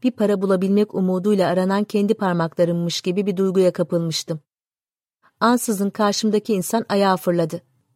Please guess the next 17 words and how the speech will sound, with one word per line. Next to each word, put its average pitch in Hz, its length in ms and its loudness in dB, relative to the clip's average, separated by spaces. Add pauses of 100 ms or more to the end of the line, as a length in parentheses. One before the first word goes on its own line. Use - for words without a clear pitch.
(200)
Bu 277 120 2
davranışı 175 720 0 (260)
birdenbire 214 540 4
fenalık 202 520 0
geçiren 165 480 -2 (260)
ve 208 100 6
soluğu 214 360 2
kesilen 208 540 0
bir 190 60 0
insanın 185 480 -2 (220)
boğulmamak 214 580 2
için 185 260 -2
kendini 202 460 0
dışarı 214 300 0
atmak 208 320 -2
istemesine 202 600 0
benziyordu. 165 720 0